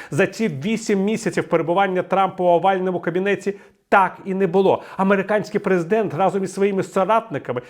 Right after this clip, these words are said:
хизується тим, що він не фінансує російсько-українську війну, що і є реальною помилкою Трампа у цій ситуації і справжнім сприянням американського президента його російському колезі. Причому я не виключаю, що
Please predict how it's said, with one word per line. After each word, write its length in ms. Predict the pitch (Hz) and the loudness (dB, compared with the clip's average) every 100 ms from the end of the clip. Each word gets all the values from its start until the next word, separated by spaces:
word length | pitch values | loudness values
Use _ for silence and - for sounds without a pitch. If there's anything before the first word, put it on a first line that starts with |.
| - | -12
хизується 880 | - 220 233 151 196 254 180 165 170 | -2 2 2 0 -2 0 0 0 -4
тим, 260 | - 240 | -4 -4
що 200 | 214 - | -4 -2
він 360 | 165 208 185 175 | -2 -2 -2 -2
не 120 | 196 | 0
фінансує 720 | 196 196 190 185 185 214 214 | -2 -2 -2 -4 -4 -2 0
російсько-українську 920 | 190 190 190 208 - 196 180 196 180 196 | 2 0 -4 -6 -4 -4 -2 -2 -2 -4
війну, 300 | 185 180 135 - - | -2 -2 -4 -8 -12
що 220 | - 196 | -4 0
і 180 | 190 190 | 2 2
є 340 | 170 196 175 | 0 2 2
реальною 600 | 131 160 - 170 160 147 | 2 0 2 2 2 -4
помилкою 680 | 147 - 165 175 143 - 131 | -2 0 0 0 -2 -2 -4
Трампа 420 | 131 160 127 123 | 0 0 0 -2
у 80 | 127 | -6
цій 180 | - 165 | -4 -6
ситуації 580 | - 139 190 196 151 139 - | -4 -2 0 -2 -4 -8 -6
і 80 | - | -2
справжнім 540 | 185 - 208 214 196 180 | -2 0 2 2 0 -4
сприянням 800 | - - 180 175 185 139 123 127 | -6 -2 0 2 2 2 -4 -4
американського 680 | 143 139 147 165 147 - 127 | -2 -2 0 -2 -2 -2 -2
президента 600 | 139 127 156 208 165 - - - | -2 -4 -4 -2 -4 -8 -12 -4
його 300 | 160 156 180 | 2 2 2
російському 600 | 156 160 160 151 - 151 | 2 0 -2 -8 -4 -4
колезі. 380 | 135 143 101 80 - | -2 -4 -4 -8 -8
Причому 300 | 151 180 151 | -2 0 2
я 200 | 139 143 | 0 0
не 300 | 120 113 165 | -2 0 0
виключаю, 520 | 202 180 160 113 92 - - - | -2 -6 -4 -6 -8 -16 -20 -8
що 240 | - 147 | -2 -2